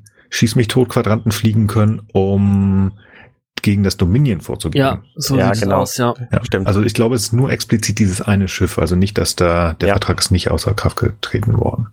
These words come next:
Speaker 3: <laughs> Außer Kraft getreten worden, klingt gut.
Speaker 1: Dunk und
Speaker 2: Ich
Speaker 1: weg.
Speaker 2: find, ja,
Speaker 1: Dann fliegt er da.
Speaker 2: ich weiß ja auch nicht, also, genau, also ich sag mal,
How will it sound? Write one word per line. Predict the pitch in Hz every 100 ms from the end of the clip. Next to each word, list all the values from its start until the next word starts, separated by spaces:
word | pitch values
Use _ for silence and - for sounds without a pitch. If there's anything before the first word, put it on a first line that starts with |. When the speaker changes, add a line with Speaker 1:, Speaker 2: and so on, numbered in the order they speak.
| _ -
Speaker 3:
<laughs> | - - - - - - -
Außer | - 131 120
Kraft | - 123 -
getreten | - 98 110 - 98
worden, | 90 92
klingt | 95 98 95
gut. | 98 - - -
Speaker 1:
Dunk | 120 123 - -
und | 123 110
Speaker 2:
Ich | 98 139
Speaker 1:
weg. | 135
Speaker 2:
find, | - - 120
ja, | 123
Speaker 1:
Dann | 127
fliegt | - 104
er | 76
da. | 78
Speaker 2:
ich | - -
weiß | 139 131
ja | 127
auch | 135
nicht, | 143 - -
also, | 117 127 123 - _ _ _ _ _ _ _ _ _ _ _ _ _ _
genau, | 123 113 95
also | 127 131
ich | - - - 69 - 143
sag | 143
mal, | 151 143 139